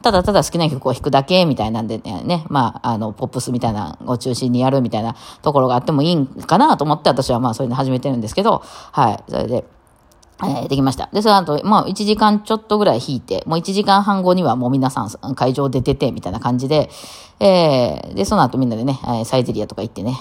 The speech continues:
あの、なんか、あの、ワイワイ、まあ、あの、帰-、帰る人は帰って、行く人は行ってみたいなことをしておりました。はい。まあ、楽しかったですね。あ、まあ、日曜日のね、ナンバーは結構人が多かったんですけど、まあ、なんとかサイゼリヤ入れてよかったなと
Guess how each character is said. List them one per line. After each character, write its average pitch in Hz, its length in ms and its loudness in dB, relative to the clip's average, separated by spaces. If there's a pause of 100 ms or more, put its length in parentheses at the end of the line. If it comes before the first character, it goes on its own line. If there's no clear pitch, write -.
(120)
あ 117 120 -6
の、 110 260 -8 (180)
な 120 120 -2
ん 113 40 -4
か、 - 220 -8
あ 117 80 -4
の、 104 80 -4
ワ 117 100 0
イ 113 40 0
ワ 113 140 -2
イ、 - 120 -10
ま 143 200 0
あ、 - 20 0
あ 139 40 2
の、 139 160 0 (100)
帰-、 151 220 4
帰 160 200 4
る 135 80 2
人 165 100 2
は - 40 2
帰 - 120 -2
っ 117 60 -4
て、 - 200 -8 (380)
行 151 80 -4
く 135 80 0
人 - 140 -4
は 92 80 -2
行 120 80 -6
っ - 0 -
て 107 100 -6
み 110 80 -2
た 80 100 -8
い 78 60 -8
な 69 140 -10
こ - 100 -8
と - 140 -8
を - 120 -12
し - 60 -14
て 107 140 -4
お 120 80 -6
り 120 100 -2
ま 143 140 0
し - 40 -8
た。 - 120 0
は 160 240 4
い。 120 120 -2
ま 170 120 0
あ、 139 40 2
楽 143 200 2
し - 80 -10
か 101 60 -2
っ 104 40 -8
た - 100 -10
で 104 60 -6
す - 80 -8
ね。 175 220 2
あ、 143 100 2
ま 139 120 0
あ、 - 20 0
日 185 260 0
曜 226 80 6
日 - 140 0
の 139 100 4
ね、 147 160 2 (240)
ナ 180 140 4
ン 165 40 2
バ 151 100 6
ー - 20 2
は 147 40 0
結 185 160 0
構 143 100 -2
人 165 180 -2
が 160 100 2
多 165 60 0
か 139 80 0
っ - 80 2
た - 20 -16
ん - 40 -8
で 120 40 -4
す 123 60 -8
け 131 80 -4
ど、 147 80 -2
ま 165 100 4
あ、 127 60 4
な 151 100 4
ん 147 60 -2
と 127 80 -6
か - 60 -8
サ - 120 -2
イ 135 60 0
ゼ 131 100 -2
リ 123 60 -2
ヤ 117 60 -2
入 135 180 0
れ 123 80 0
て 123 160 -6
よ 135 120 -4
か 117 100 -2
っ 113 60 -6
た 131 100 -8
な - 120 -8
と - 160 -12